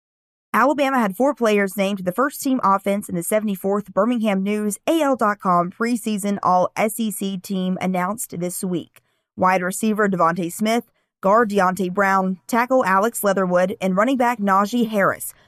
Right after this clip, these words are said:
all picked up first team honors. Offensive lineman Landon Dickerson earned a spot on the second team, giving the Crimson Tide five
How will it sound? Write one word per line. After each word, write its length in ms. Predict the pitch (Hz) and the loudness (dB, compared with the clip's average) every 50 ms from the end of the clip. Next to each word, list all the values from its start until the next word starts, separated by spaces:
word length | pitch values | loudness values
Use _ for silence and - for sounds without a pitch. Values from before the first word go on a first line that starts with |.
| _ _ _ - | _ _ _ 2
all 140 | 247 294 | 2 2
picked 300 | 311 - 320 311 - - | 2 2 0 -2 0 2
up 180 | 240 247 240 - | 0 0 2 2
first 240 | 233 233 247 - - | 2 2 2 2 0
team 160 | 262 240 214 | 0 2 4
honors. 460 | 190 208 226 196 - - - - - _ _ _ _ _ - | 4 4 4 2 0 -4 -8 -14 -16 _ _ _ _ _ 0
Offensive 440 | - 208 202 269 285 277 320 254 254 | 0 2 4 2 2 2 2 2 4
lineman 340 | 247 233 247 247 247 233 | 4 4 4 4 2 2
Landon 300 | 214 202 202 196 185 185 | 2 2 2 2 2 0
Dickerson 520 | 180 196 202 - 269 240 - - 208 202 196 | 0 0 0 0 -2 -2 0 0 0 2 2
earned 180 | 190 185 156 | 2 0 0
a 20 | 170 | -2
spot 340 | - - - 190 190 190 - | -4 -2 2 2 2 4 2
on 120 | 135 139 | 0 0
the 60 | 156 | -2
second 340 | - - 214 220 - 247 214 | -2 0 -2 -2 -2 -4 -6
team, 300 | - 196 185 185 185 185 | -6 -6 -4 -4 -4 -4
giving 360 | 175 - 254 262 320 302 277 | 0 0 0 2 2 0 0
the 80 | 233 220 | -2 -4
Crimson 480 | - - 302 339 330 - - 320 302 | -4 -2 -2 -2 -2 -2 -4 -6 -4
Tide 400 | 277 - 254 233 233 233 233 202 | -2 0 0 2 2 2 0 -2
five 560 | - - - 220 208 208 214 220 233 240 - | -6 -6 0 2 4 4 4 4 2 0 -2